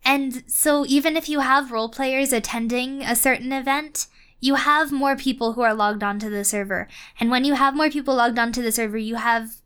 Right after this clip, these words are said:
people who are like, "Okay, well, I'm here, so maybe I'll just do roulette. Or maybe I'll do something just super quick."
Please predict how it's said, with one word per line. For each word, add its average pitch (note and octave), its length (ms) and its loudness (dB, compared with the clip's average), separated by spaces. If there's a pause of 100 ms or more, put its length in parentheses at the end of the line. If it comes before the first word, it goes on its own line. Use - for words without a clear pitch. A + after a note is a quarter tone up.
people A#3+ 260 -4
who A3 80 -6
are A3 120 2
like, G#3 280 -2
"Okay, D4 300 2
well, A#3+ 160 2
I'm C4 160 2
here, A3+ 420 0 (240)
so - 180 2
maybe D4+ 280 4
I'll D4 80 2
just C#4 200 -2
do C#4 160 0
roulette. B3 380 -2 (560)
Or A#3+ 300 4
maybe B3 320 2
I'll B3 120 4
do A#3+ 380 -6
something B3 460 0
just - 340 -2 (180)
super E4+ 460 0
quick." A#3+ 360 0